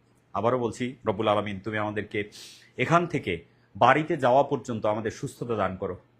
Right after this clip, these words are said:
আমাদের বাড়িতে যাদেরকে স্ত্রী সন্তান রেখে এসেছি, তাদেরকে তুমি সহি সালামতে রাখো, হেফাজত করো। আমরা যেন একদম সফরের শেষ দিন পর্যন্ত সুস্থ থাকতে পারি,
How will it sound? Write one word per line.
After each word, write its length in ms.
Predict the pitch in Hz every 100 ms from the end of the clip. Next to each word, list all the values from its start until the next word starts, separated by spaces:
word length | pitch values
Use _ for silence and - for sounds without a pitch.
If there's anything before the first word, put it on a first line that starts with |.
| _ _ _ _ _ -
আমাদের 260 | 120 135
বাড়িতে 340 | 127 120 127 139
যাদেরকে 420 | 131 120 123 127
স্ত্রী 220 | 120 135
সন্তান 360 | 113 120 110 110
রেখে 220 | 107 139
এসেছি, 300 | 123 131 131
তাদেরকে 340 | 117 107 110
তুমি 300 | 107 110 110 107 _ _ _ -
সহি 240 | 170 175
সালামতে 400 | 170 135 123 123
রাখো, 220 | 120 127
হেফাজত 400 | 110 107 113 104 -
করো। 240 | 90 85 _ _ _ _ _
আমরা 240 | 110 127 135
যেন 140 | 135
একদম 260 | 127 117 123
সফরের 360 | 131 123 127
শেষ 260 | 117 160 147
দিন 160 | 156
পর্যন্ত 320 | 135 123 120 107
সুস্থ 320 | - 139 160
থাকতে 300 | 135 131 131
পারি, 300 | 131 131